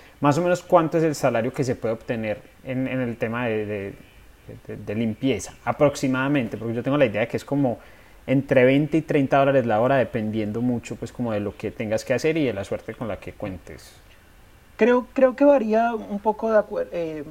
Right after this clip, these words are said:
Speaker 2: según los estados, pero, por ejemplo, como el promedio general es, ahorita mismo está como entre veintisiete y treinta la hora en, en semana.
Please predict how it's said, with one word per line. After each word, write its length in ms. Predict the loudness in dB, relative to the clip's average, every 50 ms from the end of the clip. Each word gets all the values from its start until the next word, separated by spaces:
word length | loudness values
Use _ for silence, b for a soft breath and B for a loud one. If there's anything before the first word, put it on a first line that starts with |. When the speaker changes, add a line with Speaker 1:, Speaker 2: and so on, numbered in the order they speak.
| -16 -18 -20 -20
Speaker 2:
según 320 | -4 -4 -2 0 0 2 2
los 120 | 2 2 2
estados, 560 | -6 -4 0 4 4 4 2 2 -4 -10 -18 -20 -20 _ _ _
pero, 360 | 6 6 6 6 4 2 0 4
por 140 | 4 4 4
ejemplo, 360 | 4 0 -2 -2 0 0 0
como 220 | 2 2 2 2 2
el 60 | 2
promedio 400 | 2 0 0 0 0 0 0 2
general 500 | 2 2 4 4 6 4 4 2 -2 -6 b b b b b b b b b b 0
es, 840 | 4 6 6 6 6 6 4 4 2 0 0 -2 -4 -8 -14 -18 -20 -20 -20 -20 _ _ -20 -20 -20 -20 -20 -20 -20 -20 -14 -8 -2
ahorita 440 | 2 4 4 4 4 4 4 4
mismo 280 | 4 4 0 -2 -2 -2
está 200 | 0 0 0 2
como 220 | 2 2 2 2
entre 240 | 0 2 2 0 2
veintisiete 840 | 2 2 -2 -4 -8 -12 -8 -4 -2 0 0 0 0 2 4 4 4
y 120 | 4 0 -4
treinta 500 | -2 0 2 2 0 0 -2 0 0 2
la 180 | 4 4 4
hora 280 | 6 6 6 4 2 0 -4 -10 -10
en, 280 | -6 -6 -6 -6 -8 -12 -12
en 180 | -8 -6 -6 -6
semana. 540 | -4 -4 -4 -2 -2 -2 -2 -4 -6 -8